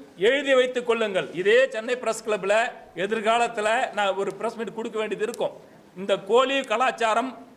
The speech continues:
இப்படியே போய் கொண்டிருந்தால் already இந்த பில்டிங்கை சுத்தியே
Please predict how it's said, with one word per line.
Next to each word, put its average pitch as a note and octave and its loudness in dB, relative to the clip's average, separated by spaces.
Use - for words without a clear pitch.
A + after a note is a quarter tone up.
இப்படியே B3 2
போய் A#3 -2
கொண்டிருந்தால் G#3+ 0
already A#3 0
இந்த A3+ -4
பில்டிங்கை B3 -2
சுத்தியே B3 -2